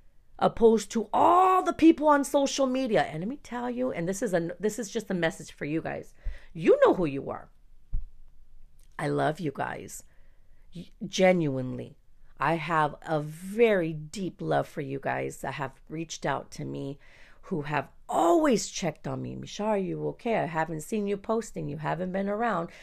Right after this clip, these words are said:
The last time this and this and that and that. Can I send you something? Look at, I seen that you like these crystals. Can I send you this? I seen that you like plants. Can I send you this? I would like to send you some of my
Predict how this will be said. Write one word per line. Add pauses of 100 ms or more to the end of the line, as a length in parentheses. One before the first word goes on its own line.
(160)
The
last
time
this
and
this
and
that
and
that. (380)
Can
I
send
you
something? (1040)
Look
at,
I
seen
that
you
like
these
crystals.
Can
I
send
you
this? (260)
I
seen
that
you
like
plants.
Can
I
send
you
this? (2250)
I
would
like
to
send
you
some
of
my